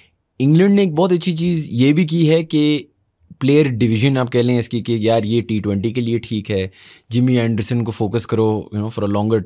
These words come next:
test career, इसको ऐसा करो। अब उसमें ये आ जाता है ना कि they look at different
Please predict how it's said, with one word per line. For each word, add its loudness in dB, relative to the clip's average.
test -4
career, 0
इसको 0
ऐसा 0
करो। 0
अब -2
उसमें -2
ये 4
आ 4
जाता -2
है 0
ना 0
कि -4
they 2
look 2
at 2
different 0